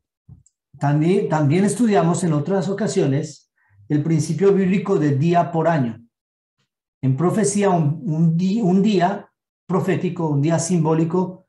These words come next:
representa un año literal. Entonces, esto se convierte en años. Ahora, una cosa interesante,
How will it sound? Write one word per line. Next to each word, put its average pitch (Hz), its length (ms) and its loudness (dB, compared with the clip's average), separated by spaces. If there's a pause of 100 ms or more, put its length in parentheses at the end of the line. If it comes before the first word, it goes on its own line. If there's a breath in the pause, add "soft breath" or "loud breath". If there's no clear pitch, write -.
representa 139 500 0
un 151 120 -2
año 160 500 -2
literal. 131 720 -2 (480)
Entonces, 147 880 -2 (580)
esto 160 200 -4
se 147 80 0
convierte 139 400 0
en 143 220 -2
años. 135 680 -4 (3000)
Ahora, 143 400 0
una 208 160 2
cosa 247 220 4
interesante, 160 760 0